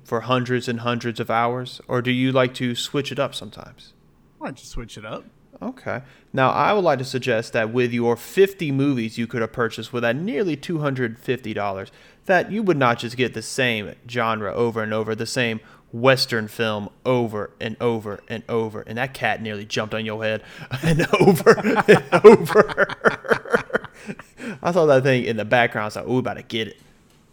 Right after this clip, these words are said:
Speaker 1: Um, but you wouldn't have the same movie.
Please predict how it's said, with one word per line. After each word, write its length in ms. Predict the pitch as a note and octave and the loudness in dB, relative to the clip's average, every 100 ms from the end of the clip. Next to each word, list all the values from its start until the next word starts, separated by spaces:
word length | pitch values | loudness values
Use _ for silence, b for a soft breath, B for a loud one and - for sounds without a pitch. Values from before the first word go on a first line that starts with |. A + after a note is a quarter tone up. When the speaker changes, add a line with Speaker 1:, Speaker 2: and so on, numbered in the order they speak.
| - | -14
Speaker 1:
Um, 280 | G#2 G2+ A2 _ _ _ _ _ _ _ _ _ _ _ _ _ _ _ _ b b b b b _ _ _ _ - | -10 -10 -14 _ _ _ _ _ _ _ _ _ _ _ _ _ _ _ _ b b b b b _ _ _ _ 4
but 380 | F#3 - - _ _ _ _ _ _ - _ - | 4 4 -20 _ _ _ _ _ _ -20 _ -12
you 180 | E3+ A3 | -4 2
wouldn't 300 | A3 F3 C3+ | 4 2 2
have 440 | C3 B2 A#2 A2+ - _ _ _ _ _ _ _ _ _ _ _ _ _ _ _ _ _ _ - | 0 2 0 -4 -18 _ _ _ _ _ _ _ _ _ _ _ _ _ _ _ _ _ _ -12
the 120 | D3 | -8
same 320 | C3+ D3+ C3 B2 | -2 0 0 2
movie. 440 | F#3+ C#3 B2+ | 0 0 -4